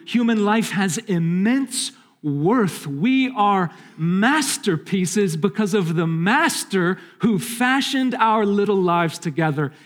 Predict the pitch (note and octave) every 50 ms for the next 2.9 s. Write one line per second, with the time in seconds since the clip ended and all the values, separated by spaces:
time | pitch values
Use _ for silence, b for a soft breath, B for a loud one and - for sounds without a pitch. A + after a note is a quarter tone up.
0 | B B - F#3 F3+ F#3+ F3 D3+ F3+ F3 D#3+ D#3+ D3+ D#3 D3+ D3 C#3 C3 B2+ A#2
1 | b b b b b b D3+ C#3 C3+ C#3 C3+ C3+ C#3 C#3+ D3 C#3+ D3+ D3 C#3 C3
2 | - - - b b b b b b _ A#2 A2+ B2 C3 C#3 C3+ C3 -